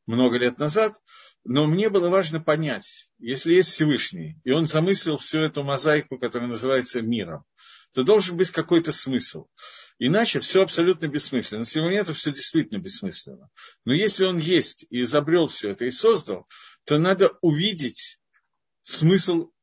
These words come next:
творения мира. Для чего все это? Из этого вытекает смысл моего личного существования в этом мире. И поэтому это то, ч-, чем мне хотелось все время заняться и понять. Но, как вы догадываетесь, в самом начале соблюдения мицвот это было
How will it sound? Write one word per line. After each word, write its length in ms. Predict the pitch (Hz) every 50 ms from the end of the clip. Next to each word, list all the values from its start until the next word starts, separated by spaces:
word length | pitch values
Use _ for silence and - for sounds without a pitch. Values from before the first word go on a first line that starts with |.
| _
творения 460 | - 131 135 139 143 156 151 151 147
мира. 280 | 147 139 123 104 98 98
Для 180 | 95 107 127 139
чего 380 | - - - 170 165 165 139
все 240 | - - - - 90
это? 240 | 85 85 - 78 - _ - - - - _ _
Из 200 | - - 123 143
этого 260 | 214 233 226 196 165
вытекает 460 | 156 151 - - 135 - 131 113 107
смысл 340 | - - 151 175 165 - 170
моего 260 | 156 151 147 147 147
личного 400 | 151 143 135 113 - - 101 92
существования 640 | 87 - - 98 - - - - - 107 98 95 95 92
в 40 |
этом 240 | 92 90 - - 95
мире. 240 | 92 90 85 76 73 _ _ - - - - - _
И 80 | - 123
поэтому 380 | 127 185 214 233 208 208 196
это 200 | 185 175 - 165
то, 220 | 156 - 196 208 196
ч-, 240 | - - - - -
чем 260 | - - - - 151
мне 120 | 151 156 156
хотелось 380 | 151 156 147 - 175 165 151
все 180 | - - - 143
время 320 | 131 135 143 135 117 101
заняться 520 | 98 107 127 135 156 180 180 170 - - 131
и 40 | 123
понять. 580 | - - 120 139 190 220 214 202 - - - _ _ - - - - _ _ _
Но, 380 | - 147 196 208 208 196 196 - _
как 160 | - 147 143
вы 80 | 151 147
догадываетесь, 680 | 131 139 135 147 170 165 156 143 131 120 - - - 107
в 40 |
самом 260 | - - 139 131 127 123
начале 400 | 123 123 123 - 147 139 123 107
соблюдения 540 | - - 120 113 113 120 113 127 123 127
мицвот 340 | 127 135 135 - 196 196 190
это 140 | 165 139 139
было 300 | 135 147 151 147 135 -